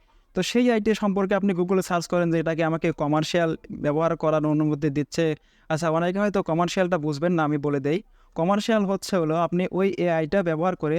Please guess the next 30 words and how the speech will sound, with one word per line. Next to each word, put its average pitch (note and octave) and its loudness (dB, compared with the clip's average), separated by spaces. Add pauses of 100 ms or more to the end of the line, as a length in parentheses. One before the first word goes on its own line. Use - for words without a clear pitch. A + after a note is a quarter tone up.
(100)
ডিজাইনগুলো F3 0
বিভিন্ন E3 0
Microstock D#3+ -2
সাইটগুলোতে E3+ 0 (340)
আপলোড F3 0
করতে D#3+ -2
পারবেন, F#3 0
এতে G#3+ 0 (140)
ওই G#3+ 0
এআই F3+ 0 (100)
কোনো F#3 -2
সমস্যা E3+ -2
করবে F3+ 0
না। C3 -2 (380)
এটাই F3 2
হচ্ছে G3+ 0
কমার্শিয়াল E3+ 0
লাইসেন্স। C#3+ -2 (1300)
তো G3 -2
সেক্ষেত্রে G#3+ 0
কিন্তু A3 0
আমাকে G3 0
এই E3+ 0 (100)
Recraft G#3 -2
যে F#3+ 0
এআইটা D#3+ 0
আমাকে E3 0
কমার্শিয়াল D#3 -2
দিচ্ছে D3+ -4
না, A#2+ -2